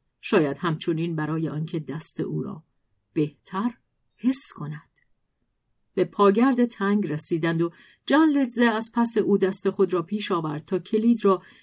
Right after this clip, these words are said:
در قفل در بگذارد. آنگاه در را و زن را هل داد.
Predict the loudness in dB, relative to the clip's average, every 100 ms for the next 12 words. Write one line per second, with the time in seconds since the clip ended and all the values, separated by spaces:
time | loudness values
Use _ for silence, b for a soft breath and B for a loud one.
0 | b 0 0 4 4 4 2 4 4 2
1 | 0 -4 -4 -8 -8 -10 -16 _ _ _
2 | _ _ -4 0 0 -2 0 2 2 0
3 | -4 -8 -14 _ _ _ _ -6 0 0
4 | 2 -2 -8 -16 -20 _ _ 2 2 2
5 | -8 -14 _